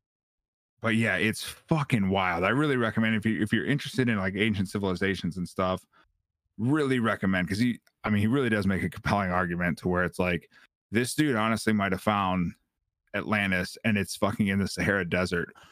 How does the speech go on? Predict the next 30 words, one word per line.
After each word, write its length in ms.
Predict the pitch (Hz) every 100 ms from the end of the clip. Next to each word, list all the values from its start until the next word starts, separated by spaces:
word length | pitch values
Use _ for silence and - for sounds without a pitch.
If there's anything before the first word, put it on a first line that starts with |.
| _ -
which 260 | 113 110 120
is 200 | 107 92
wild. 680 | 82 90 104 95 80 76 -
And, 120 | 107
like, 160 | 101 95
the 140 | 101
explanation, 480 | 117 - 117 113 101
like, 200 | 101 85
back 260 | 110 123 143
in 80 | 123
the 100 | 101
day, 500 | 92 104 113 147 151 - - _ _ _ - - - - _ _ - 160
if 240 | 135 113
you've 420 | 117 110 104 92 104 _ -
<clears throat> 320 | 202 156 123
listened 280 | 131 - 127
to 40 |
any 120 | 120 120
of 60 |
this 280 | 117 120 -
or 420 | 104 95 92 87 -
read 240 | 110 110 98
Graham 240 | 107 101
Hancock 540 | 92 104 98 101 98 90
or 80 |
anything, 560 | 95 107 95 101 95 90 _ _ _ _ _ _ -
the 60 | 110
Sahara 440 | 117 110 143 120
was 260 | 104 92 - _ _ _ 110
green. 460 | 107 107 87 78